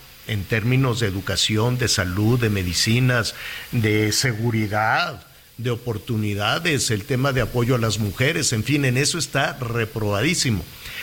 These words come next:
Ah, pero en donde está, eh, eh, hay una aprobación enorme por la cercanía y por el,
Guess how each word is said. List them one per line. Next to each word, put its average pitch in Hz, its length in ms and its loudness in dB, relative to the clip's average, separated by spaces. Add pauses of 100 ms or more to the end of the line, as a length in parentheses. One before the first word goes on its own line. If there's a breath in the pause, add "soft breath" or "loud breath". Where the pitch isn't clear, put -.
(240 loud breath)
Ah, 135 360 -4 (140)
pero 107 300 0
en 107 120 -4
donde 101 300 -4
está, 123 500 -2
eh, 107 400 -2
eh, 104 260 0
hay 113 240 2
una 131 480 2 (440 loud breath)
aprobación 131 1080 0 (140)
enorme 113 840 0
por 107 340 -2
la 92 160 -4
cercanía 104 720 2
y 147 40 2
por 110 240 -6
el, 95 140 -8